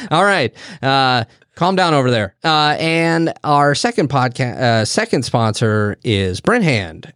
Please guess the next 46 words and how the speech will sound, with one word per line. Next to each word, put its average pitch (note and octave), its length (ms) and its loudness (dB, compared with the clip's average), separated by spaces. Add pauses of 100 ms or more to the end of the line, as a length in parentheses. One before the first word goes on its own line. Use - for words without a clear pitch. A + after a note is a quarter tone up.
(140)
quite A#3 420 -2
literal F3 440 2
sponsor. G#2 520 0
Sad A3 280 0
Times F3+ 320 2
is B2 140 0
brought C3+ 280 0
to C#3 80 2
you - 40 0
by G#2+ 120 0
the G#2 100 0
time, A2+ 520 0
expertise, F#2+ 720 -4
generosity, B2 640 2
and G#2 100 0
kindness B2 440 0
of F#2 180 -8
Brent A#2+ 240 2
Hand. F#2 400 -6 (500)
Not A3+ 200 2
only E3 240 4
is A2 100 0
he G#2+ 100 2
funny D3+ 360 0
and G2+ 120 -2
co-creator C#3+ 580 2
and G#2+ 100 -2
co-host A#2+ 440 2
of G2+ 120 0
an G2 80 0
amazing A#2+ 340 0
podcast A#2 540 -2
named G#2 160 0
Hysteria A#2 420 0
fifty-one, C#3 640 -2 (340)
he's C3 180 2
also A3+ 380 0
the A2 140 -2
producer C#3 560 2
of F#2 100 -6
whatever G3+ 320 2
the D3 80 2
fuck - 320 -2
this F#3 160 0
podcast G2 560 -2
is. - 460 -10